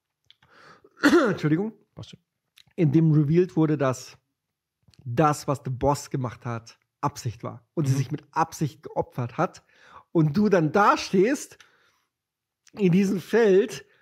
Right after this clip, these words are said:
Speaker 1: und dann verlangt das Spiel von dir, nicht nur der Cutscene zuzuschauen, sondern sie aktiv zu erschießen.
Speaker 2: Ja.
Speaker 1: <laughs> Unter Zeitdruck, weil du sonst stirbst wegen den Bombern.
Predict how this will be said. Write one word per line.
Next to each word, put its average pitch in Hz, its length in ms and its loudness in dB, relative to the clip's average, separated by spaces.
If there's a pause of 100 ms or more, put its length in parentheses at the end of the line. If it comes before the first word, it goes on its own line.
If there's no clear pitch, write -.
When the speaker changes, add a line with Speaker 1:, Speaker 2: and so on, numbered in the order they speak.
(160)
Speaker 1:
und 160 160 0
dann - 120 2
verlangt 147 460 -2
das 143 120 -4
Spiel 170 340 -6
von 139 240 -4
dir, 139 320 0 (480)
nicht 170 360 -2
nur 151 160 0
der 135 100 0
Cutscene 180 400 -6
zuzuschauen, - 520 -4
sondern 165 200 0
sie 175 140 -2
aktiv - 420 -6
zu - 140 -8
erschießen. - 640 -8
Speaker 2:
Ja. 123 160 -2 (160)
Speaker 1:
<laughs> 185 280 -6
Unter 247 380 0
Zeitdruck, - 580 2
weil 226 120 2
du 185 80 4
sonst 180 220 2
stirbst 240 360 -2
wegen 262 160 -2
den 190 160 0
Bombern. 185 320 0